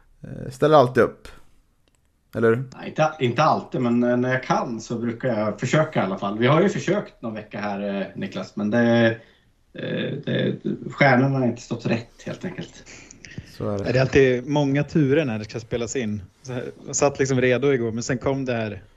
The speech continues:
Speaker 3: Micke ringer och, ja, de, det tar ju tid innan det presenteras, så det, vi fick podda idag istället. Men då har vi mer att snacka om också.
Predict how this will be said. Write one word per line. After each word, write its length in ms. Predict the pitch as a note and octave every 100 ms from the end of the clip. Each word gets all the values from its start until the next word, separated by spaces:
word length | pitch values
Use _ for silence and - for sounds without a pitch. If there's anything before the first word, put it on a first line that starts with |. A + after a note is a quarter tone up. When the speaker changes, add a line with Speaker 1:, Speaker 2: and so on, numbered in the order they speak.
| -
Speaker 3:
Micke 400 | D3 C#3 - -
ringer 640 | C#3 D3 D3 B2+ A2+ G#2+
och, 260 | A#2 A2 - _ _ -
ja, 240 | A#2 A#2+ - -
de, 300 | - B2+ A#2+ - -
det 180 | D3
tar 260 | C#3+ F3 F3+
ju 80 | D#3
tid 520 | - G#3 C#3 A#2 A#2+
innan 220 | B2 B2
det 80 | A#2+
presenteras, 760 | A#2+ B2+ B2 A2+ D3+ G#2+ G#2+ -
så 100 | A#2+
det, 160 | C3+
vi 200 | B2+ C3
fick 220 | B2+ D3
podda 240 | - C#3+ C3
idag 180 | C#3 C3
istället. 420 | - A#2 G#2+ - - - - -
Men 160 | B2
då 80 | C3+
har 100 | D3+
vi 100 | E3
mer 180 | D#3 C#3
att 80 | C#3
snacka 340 | C#3 - B2+
om 120 | G#2
också. 220 | G3 G#2+